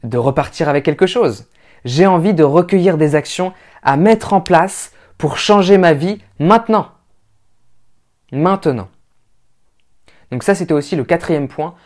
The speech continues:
mettre en place des éléments pratiques. Donc, en résumé, le premier point, c'est de travailler son intro, avec son entrée, comment se démarquer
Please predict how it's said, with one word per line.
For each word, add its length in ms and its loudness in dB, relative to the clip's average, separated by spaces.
mettre 280 -2
en 80 -4
place 520 -6
des 240 -6
éléments 420 -6
pratiques. 520 -12
Donc, 400 -2
en 120 -4
résumé, 680 2
le 160 0
premier 380 2
point, 400 -4
c'est 200 -6
de 100 -2
travailler 760 -4
son 380 -10
intro, 580 -6
avec 240 -4
son 240 -4
entrée, 380 -4
comment 260 0
se 140 -8
démarquer 560 -2